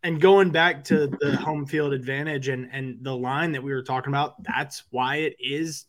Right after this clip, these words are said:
that's part of why it is as high as it is. Um, you know, there is a home field advantage factor, uh, factored into that number. So Vegas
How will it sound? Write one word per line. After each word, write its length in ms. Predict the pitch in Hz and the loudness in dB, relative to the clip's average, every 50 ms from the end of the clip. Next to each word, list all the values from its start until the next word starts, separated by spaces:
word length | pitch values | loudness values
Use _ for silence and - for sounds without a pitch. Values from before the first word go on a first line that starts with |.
| _ - | _ -10
that's 300 | 131 151 147 147 143 - | -6 -4 -4 -4 -4 -6
part 300 | _ - 165 185 220 220 | _ 0 2 2 2 2
of 160 | 165 135 - | 0 -2 -2
why 220 | 139 131 135 139 | -4 -2 -2 -2
it 120 | 143 143 147 | -2 0 4
is 220 | 170 190 180 151 | 6 6 6 4
as 160 | 143 135 127 | 2 -4 -4
high 220 | 127 131 135 135 131 | -4 -4 -4 -4 -4
as 120 | 120 117 | -6 -8
it 100 | 131 127 | -8 -8
is. 360 | 123 123 117 - - - - _ _ _ _ _ _ _ _ - | -8 -10 -12 -14 -18 -20 -20 _ _ _ _ _ _ _ _ -6
Um, 340 | 143 143 139 135 135 139 123 | -2 -2 -2 -2 -2 -4 -4
you 100 | 147 147 | -4 -2
know, 40 | 147 | 2
there 200 | 139 147 151 151 | 4 4 4 6
is 320 | 139 151 160 165 156 147 | 4 4 4 2 2 2
a 80 | 156 135 | 0 0
home 260 | 139 156 156 156 147 | 0 0 -2 -2 -2
field 220 | 143 165 160 151 156 | -2 0 0 0 0
advantage 520 | 143 135 139 156 170 165 139 127 123 - - | 0 0 0 -2 -2 -2 -4 -4 -6 -8 -6
factor, 500 | - 143 131 131 - - 135 127 120 - _ _ _ _ _ _ _ - | -2 -2 -2 -2 -2 -4 -6 -6 -6 -8 _ _ _ _ _ _ _ -6
uh, 240 | 139 139 131 127 123 - | -4 -2 -2 -2 -4 -4
factored 320 | - 139 135 - 139 131 139 | -4 -4 -2 0 -2 0 0
into 200 | 139 135 123 123 | 0 -2 -4 -4
that 260 | 131 127 120 120 _ _ 127 | -4 -4 -4 -4 _ _ -10
number. 420 | 135 127 123 123 120 117 - _ _ _ | -8 -8 -8 -8 -10 -12 -18 _ _ _
So 460 | - - - 143 135 127 127 127 127 _ _ _ _ _ _ _ _ _ _ _ _ _ _ _ - | -10 -4 -2 0 0 0 -2 -4 -8 _ _ _ _ _ _ _ _ _ _ _ _ _ _ _ -8
Vegas 520 | 139 131 147 170 185 175 180 - - - | -2 4 6 6 8 8 6 6 4 -6